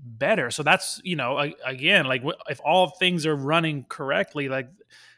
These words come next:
a, a slight tailwind is, is, is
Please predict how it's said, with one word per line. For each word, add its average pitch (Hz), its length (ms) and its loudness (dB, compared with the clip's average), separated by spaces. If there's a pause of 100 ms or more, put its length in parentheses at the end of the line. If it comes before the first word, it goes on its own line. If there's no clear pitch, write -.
(220)
a, - 140 -4
a 156 60 0
slight 165 360 0
tailwind 175 460 0
is, 127 180 0
is, 127 420 -4
is 135 300 -8